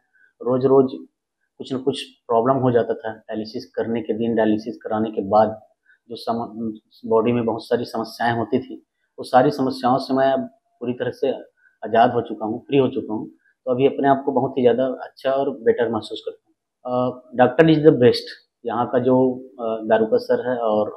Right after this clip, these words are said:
आर के साहू सर, दोनों का बहुत बड़ा सपोर्ट था। और ट्रांसप्लांट कराने के पहले हम मीटिंग लिए हम लोगों का, फैमिली मीटिंग, उसमें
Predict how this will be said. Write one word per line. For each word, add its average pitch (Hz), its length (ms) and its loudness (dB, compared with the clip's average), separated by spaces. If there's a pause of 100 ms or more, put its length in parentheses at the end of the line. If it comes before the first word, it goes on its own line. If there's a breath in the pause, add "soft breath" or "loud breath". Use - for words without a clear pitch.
आर 110 60 6
के - 140 -6
साहू 101 200 -6
सर, - 260 -20 (580)
दोनों 123 340 0
का 135 140 0
बहुत 120 400 -2
बड़ा 123 180 2
सपोर्ट 120 380 2
था। - 320 -12 (560)
और 110 440 -4 (340)
ट्रांसप्लांट 117 440 -4
कराने 117 220 2
के 117 100 0
पहले 117 280 2 (360)
हम 113 360 -10 (360)
मीटिंग 127 260 -2
लिए 120 100 0
हम 110 140 -6
लोगों 107 200 -6
का, 117 120 -8
फैमिली 107 320 -6
मीटिंग, 113 320 -10
उसमें 113 300 -18